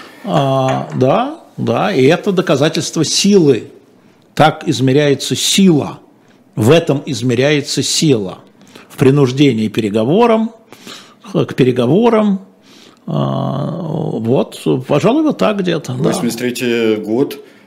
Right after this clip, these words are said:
Speaker 2: а, но чтоб только потом перестройки не было.
Speaker 1: Нет, слушай, это не потом. Вот меня спросили, идеальный мир как бы выглядит.
Speaker 2: Ага.
Speaker 1: Про потом никто не считает.
Speaker 2: А прочность этого мира не просчитывается?
Speaker 1: Ну, я не
Speaker 2: Таким людьми
Speaker 1: ну,
Speaker 2: тоже вообще не просчитывается, да?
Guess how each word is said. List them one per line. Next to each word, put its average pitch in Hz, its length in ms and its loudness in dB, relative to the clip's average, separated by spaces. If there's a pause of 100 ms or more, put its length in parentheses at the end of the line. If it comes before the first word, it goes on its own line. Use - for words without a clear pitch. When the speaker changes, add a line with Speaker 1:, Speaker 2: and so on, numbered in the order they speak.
(120)
Speaker 2:
а, 92 220 2
но 107 220 0
чтоб 127 320 -6
только 117 320 -4
потом 120 360 -4
перестройки 135 640 -4
не 80 160 -6
было. 139 160 -8
Speaker 1:
Нет, 113 160 0
слушай, 139 300 -4
это 139 220 -4
не 127 100 0
потом. 151 420 -2
Вот 101 160 -8
меня 147 100 -2
спросили, 131 340 -2
идеальный 139 380 0
мир 160 180 2
как 147 240 -6
бы 143 140 2
выглядит. 120 520 -4 (360)
Speaker 2:
Ага. 80 280 -14 (280)
Speaker 1:
Про - 140 2
потом 170 380 0
никто 143 280 -2
не 160 100 0
считает. 143 680 -4
Speaker 2:
А 104 80 -6
прочность 95 560 -6
этого 90 260 -8
мира 90 280 -2
не 85 120 -6
просчитывается? 85 800 -12
Speaker 1:
Ну, 120 400 -6
я 101 120 -4
не 104 420 -4
Speaker 2:
Таким 71 340 -14
людьми 71 320 -6
Speaker 1:
ну, - 80 -12
Speaker 2:
тоже 101 220 -4
вообще 95 320 0
не 73 80 -6
просчитывается, - 800 -12
да? 135 80 -8